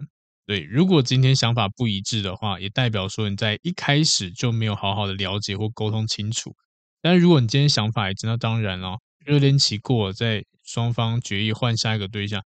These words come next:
也都 OK，因为现在也是有这样的模式的。所以要找到契合力-，的另外一半，你除了要懂得去经营，你也要，呃，做好一些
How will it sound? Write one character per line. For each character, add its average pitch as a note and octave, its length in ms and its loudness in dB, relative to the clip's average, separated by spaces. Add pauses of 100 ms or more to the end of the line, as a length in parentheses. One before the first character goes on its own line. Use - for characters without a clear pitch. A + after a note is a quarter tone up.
(180)
也 G2+ 100 -2
都 A2+ 200 0
OK， G#2+ 420 -4 (140)
因 D3 40 0
为 D3 40 0
现 D3 240 4
在 C#3 120 6
也 G2 140 0
是 - 120 -4
有 A2+ 80 0
这 A#2 100 -2
样 A2+ 100 0
的 G2+ 100 -2
模 F#2+ 280 -4
式 G2+ 280 -6
的。 F2 200 -12 (360)
所 - 220 2
以 D#3+ 140 6
要 F3+ 100 4
找 C#3+ 200 4
到 C3 40 4
契 D3 260 4
合 A2+ 240 2
力-， B2 240 -2
的 A2+ 120 0
另 B2+ 200 0
外 B2 180 2
一 G#2+ 60 0
半， G#2+ 280 -2 (400)
你 A#2 100 -6
除 B2+ 380 0
了 C3 320 2 (600)
要 D#3+ 100 4
懂 A2 240 0
得 F#2+ 100 -2
去 B2 160 -4
经 A2+ 340 0
营， F#2+ 120 -6 (460)
你 C#3+ 260 4
也 G2+ 240 4
要， A2+ 320 2 (160)
呃， E2 400 -10 (280)
做 C#3+ 240 4
好 F#2+ 460 -2
一 B2+ 120 -4
些 A2 500 0